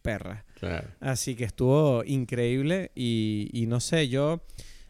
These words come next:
Speaker 1: antes de entrar a la película, me gustaría preguntarte, o sea, ¿cuál es la, cuál es la bebida para acompañar estas lágrimas?
Speaker 2: Ok, ok, ok. Bueno, no sé si sabes algo. No, no sé, ¿se te ocurre?
Speaker 1: A ver, no,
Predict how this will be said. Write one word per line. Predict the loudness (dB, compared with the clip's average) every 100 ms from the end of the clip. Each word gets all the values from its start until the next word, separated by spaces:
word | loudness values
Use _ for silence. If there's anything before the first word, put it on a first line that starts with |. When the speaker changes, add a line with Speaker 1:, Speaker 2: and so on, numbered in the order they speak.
| 2
Speaker 1:
antes | 4 8 8
de |
entrar | 8 8
a |
la | 6
película, | 4 2 4 4 6
me | 6
gustaría | 6 6 4
preguntarte, | 6 4 4 2 2 -4
o | -8
sea, | -8 -8 -8 -8 -10 -4
¿cuál | 0 2
es | 4
la, | 4 2 -2 -4 -8 -12 _ _ -4
cuál | 2
es | 4
la | 4 4
bebida | 4 4 4 4 4 4
para | 2 2
acompañar | 2 2 2 2
estas | 2 4 6
lágrimas? | 6 6 4 0 -2 -6 -2
Speaker 2:
Ok, | -2 2 2 4 0 -2
ok, | -4 -4
ok. | -4 -6 -4
Bueno, | -2 0 0
no | 0 -2
sé | 0 2 2
si | 0 -6 -4
sabes | 0 2 4
algo. | 4 2 0 0 -2
No, | -2 -2 -2 -6 -6
no | -6
sé, | -4 0 0 0 -6
¿se | -8
te | -8
ocurre? | -4 -4 0 2
Speaker 1:
A | 6
ver, | 6 4
no, | 2 2 2 2 2